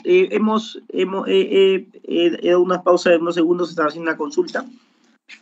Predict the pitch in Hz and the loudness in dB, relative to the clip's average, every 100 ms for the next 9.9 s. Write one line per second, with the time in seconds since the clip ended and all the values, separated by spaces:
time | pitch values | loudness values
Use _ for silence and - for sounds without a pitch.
0 | _ _ _ _ _ _ _ _ - 139 | _ _ _ _ _ _ _ _ 4 8
1 | 139 135 135 131 - _ _ _ _ _ | 10 10 8 6 -6 _ _ _ _ _
2 | _ _ _ _ _ 175 185 196 202 202 | _ _ _ _ _ 2 4 4 4 6
3 | 156 135 - 190 202 196 - 202 202 196 | 4 2 -2 -2 0 0 2 0 0 -2
4 | 202 190 170 151 185 202 196 - _ _ | -2 -2 -2 -2 -2 -2 -6 -10 _ _
5 | - 139 156 185 - 180 156 139 135 175 | -8 0 2 2 2 0 2 2 4 0
6 | - 175 156 165 170 160 156 180 147 156 | 2 4 4 4 4 4 4 2 0 0
7 | - _ _ - 123 127 123 180 175 - | -4 _ _ -12 -2 0 2 2 0 -2
8 | - _ - - 131 170 160 151 143 143 | -14 _ -18 2 4 4 2 2 2 2
9 | 143 147 - 113 131 139 143 240 | 4 2 0 -6 -4 -2 -2 -4